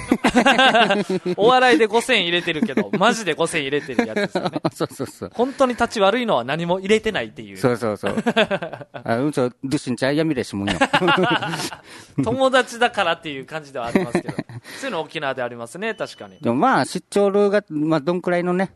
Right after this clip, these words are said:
Speaker 2: えー、人がいるかとか。
Speaker 1: まあ、そうっすね。
Speaker 2: まあ、ジムチャ、銀座とかだったらすごいたくさん。
Speaker 1: 高いでしょう。
Speaker 2: ね。高いんじゃないの？いや。
Speaker 1: これはすごいっすよ。
Speaker 2: と、アンセナーティチ。
Speaker 1: はい。
Speaker 2: うん、キヤブラを、
Speaker 1: ありがとうございます。
Speaker 2: えー、こちら、三重県在住、はるかさんから。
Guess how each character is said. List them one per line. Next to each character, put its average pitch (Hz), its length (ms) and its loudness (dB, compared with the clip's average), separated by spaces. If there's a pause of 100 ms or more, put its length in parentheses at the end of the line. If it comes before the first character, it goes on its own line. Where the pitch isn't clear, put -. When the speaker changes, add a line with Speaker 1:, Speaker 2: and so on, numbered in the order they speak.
(140)
Speaker 2:
え 110 280 -2
ー、 - 20 -6
人 120 320 -4 (180)
が 110 100 -2
い 139 100 -2
る 127 80 -4
か 104 140 -4
と - 80 -12
か。 85 300 -8
Speaker 1:
ま 120 180 -2
あ、 98 40 0
そ 160 120 -2
う - 40 -2
っ - 20 -6
す 143 120 -10
ね。 123 640 -6
Speaker 2:
ま - 80 -12
あ、 - 20 -20 (140)
ジ 135 100 2
ム 127 140 0
チ - 120 -4
ャ、 110 140 -2 (180)
銀 156 200 0
座 180 120 0
と - 60 -8
か 131 80 -4
だ 110 80 -2
っ - 20 -20
た 107 100 -4
ら 101 60 -2
す - 160 -8
ご 113 140 -2
い 113 120 -4 (180)
た 113 100 -2
く - 80 -10
さ 120 140 0
ん。 117 60 -4
Speaker 1:
高 - 80 -12
い 165 40 -18
で 165 100 -18
し - 120 -10
ょ - 60 -4
う。 - 20 4
Speaker 2:
ね。 131 160 0 (380)
高 - 180 -4
い 135 40 0
ん 131 40 0
じ 107 60 -4
ゃ 92 40 -6
な 90 80 -4
い - 20 -4
の？ 143 180 0 (720)
い 120 40 2
や。 104 200 -2 (400)
Speaker 1:
こ - 280 -12
れ 127 120 -14
は 127 120 -12
す 139 140 -18
ご 147 160 -10
い - 20 -14
っ - 20 -18
す - 280 -20
よ。 107 460 -12
Speaker 2:
と、 - 140 0
ア 143 40 0
ン 139 40 -2
セ 143 120 -4
ナ 190 140 0
ー - 20 -18
テ - 100 -10
ィ 104 40 -6
チ。 98 300 -6
Speaker 1:
は 147 160 -4
い。 110 160 -10
Speaker 2:
う 117 40 -6
ん、 104 160 -4
キ - 120 -4
ヤ 107 80 -2
ブ - 100 -8
ラ 90 100 -4
を、 107 360 -4
Speaker 1:
あ - 40 -12
り 110 60 -4
が 110 40 0
と 104 60 0
う - 20 -2
ご - 0 -
ざ 98 60 -2
い 95 40 -2
ま 90 60 -4
す。 92 40 -4
Speaker 2:
え 98 40 -4
ー、 - 40 -14
こ 127 100 -4
ち - 100 -6
ら、 113 260 -2
三 147 180 2
重 180 100 0
県 131 260 0
在 101 180 -2
住、 101 180 -2
は - 140 -4
る - 60 -2
か 80 140 -4
さ - 100 -4
ん 85 120 -4
か - 100 -12
ら。 80 180 -12